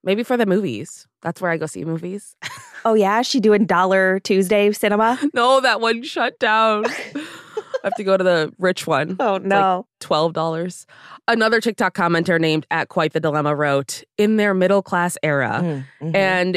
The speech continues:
Speaker 1: in a Reddit thread discussing the footage, one user accused Kylie of trying to appeal to us peasants.
Speaker 2: <laughs>
Speaker 1: And another simply wrote, "What in the damage control?"
Speaker 2: Yeah.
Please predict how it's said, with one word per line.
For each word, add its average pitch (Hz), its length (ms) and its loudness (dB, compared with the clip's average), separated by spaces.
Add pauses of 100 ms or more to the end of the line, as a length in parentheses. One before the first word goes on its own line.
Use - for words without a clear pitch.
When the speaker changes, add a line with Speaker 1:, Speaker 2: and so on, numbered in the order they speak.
Speaker 1:
in 190 140 2
a 185 60 2
Reddit 185 460 0
thread 165 380 0
discussing 180 540 -2
the 185 80 0
footage, 151 540 0
one 170 300 0
user 185 320 0
accused 165 460 -6
Kylie 160 440 -2
of 147 180 -6
trying 180 440 -2
to 185 100 -4
appeal 160 380 -4
to 147 180 -10
us 147 200 -8
peasants. 151 800 -6
Speaker 2:
<laughs> - 60 -20 (680)
Speaker 1:
And 196 140 2
another 196 260 2
simply 185 540 0
wrote, 156 540 0 (260)
"What 156 320 -4
in 214 140 -2
the 208 60 0
damage 147 400 -4
control?" 131 520 -6 (380)
Speaker 2:
Yeah. 143 380 -4